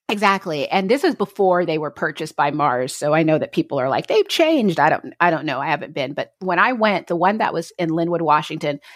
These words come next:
they were fantastic. And we went over everything and they sat down.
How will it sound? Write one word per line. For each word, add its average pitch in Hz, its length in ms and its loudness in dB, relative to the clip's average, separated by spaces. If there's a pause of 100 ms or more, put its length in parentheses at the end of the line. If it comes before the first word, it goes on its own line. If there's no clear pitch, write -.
(400)
they 214 140 4
were 170 240 0 (100)
fantastic. - 1300 -2 (220)
And 165 320 0
we 165 140 -2
went 175 220 0
over 214 200 2
everything 196 420 -2
and 190 80 -4
they 165 100 -4
sat 180 300 0
down. 185 340 0